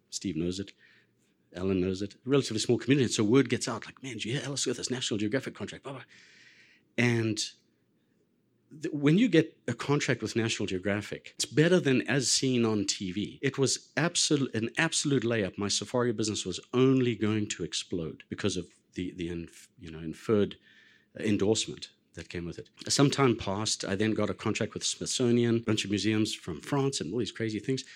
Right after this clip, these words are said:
Film crews, we went looking for the Vadema tribe up near Kanyemba, the two-toed tribe on the border of Mozambique and Zimbabwe.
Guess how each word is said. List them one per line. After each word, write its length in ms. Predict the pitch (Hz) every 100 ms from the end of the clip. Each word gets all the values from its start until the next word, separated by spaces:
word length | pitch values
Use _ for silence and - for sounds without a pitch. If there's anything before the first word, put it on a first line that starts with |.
| -
Film 320 | - 131 131
crews, 360 | 127 131 131 127
we 80 | 101
went 160 | 113
looking 240 | 113 123 113
for 140 | 113
the 120 | 98
Vadema 460 | 85 92 104 123 120
tribe 400 | - 113 120 117
up 180 | 104 104
near 160 | 117 110
Kanyemba, 520 | - 95 110 123 113
the 100 | 92
two-toed 560 | - 135 123 123 110 -
tribe 440 | - 107 110 113
on 100 | 98
the 60 | 101
border 240 | 101 104
of 100 | 95
Mozambique 500 | 101 104 101 101 107
and 100 | 90
Zimbabwe. 560 | 85 85 90 101 110